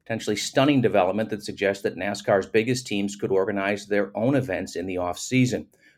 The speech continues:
Wasserman Managing Director of U S, Will Pleasance, confirmed to S B J on Tuesday that the agency has been hired to explore exhibition race opportunities both domestically and internationally.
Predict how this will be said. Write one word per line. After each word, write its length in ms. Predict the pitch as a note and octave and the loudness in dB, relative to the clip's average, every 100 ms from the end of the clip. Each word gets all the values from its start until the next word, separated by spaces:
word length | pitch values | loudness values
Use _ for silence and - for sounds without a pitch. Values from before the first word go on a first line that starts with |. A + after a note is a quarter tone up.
| _ _ | _ _
Wasserman 540 | E2+ F2 G2 F#2+ F2+ | -2 -2 -2 -4 -4
Managing 420 | F#2 G2 G2+ G2 F2 | 0 0 0 -2 -4
Director 420 | F#2+ F#2+ - F#2 | 0 0 0 -2
of 100 | F2 | -2
U 240 | G2 G2 | -2 2
S, 180 | G2+ F#2+ | 2 2
Will 200 | F#2+ F#2+ | -4 -4
Pleasance, 420 | - A2 A2+ A2+ | 0 0 0 -2
confirmed 440 | - G2+ - G#2+ G2 | -4 -8 -4 -2 0
to 100 | F2+ | -2
S 100 | - | -2
B 140 | G2+ | -4
J 180 | G2 F#2+ | 0 0
on 140 | F2+ | -2
Tuesday 560 | - D3+ D#3+ D#3+ D3 C3+ - - - | -4 0 0 4 2 2 -6 -20 -14
that 100 | - | -8
the 140 | G2 | 0
agency 380 | G2+ G#2 G2+ G#2+ | 0 0 -6 -4
has 100 | G2+ | -4
been 120 | G2+ | -2
hired 420 | F#2+ G#2+ G#2+ G#2 - | -4 0 2 0 0
to 120 | F#2+ | -4
explore 480 | F2+ - A2+ G#2+ - | -4 -4 0 0 2
exhibition 560 | A#2+ - B2+ B2+ B2+ B2 | 0 0 0 0 2 2
race 260 | A#2 A#2 | 2 0
opportunities 720 | B2 A2 - - D3 D3 D3 C3 | -2 -2 -4 -4 -2 0 -2 0
both 300 | A2+ G#2 - | 0 0 -2
domestically 680 | G#2 A#2+ B2+ D3+ D3+ D3 C3 | -2 0 -2 -6 -6 -6 -4
and 260 | A2 A2+ - | -4 -4 -6
internationally. 880 | A#2 G#2+ A2+ A2 A#2 A#2 A#2 F#2 D2+ | -6 -4 -2 2 2 0 -2 -4 -6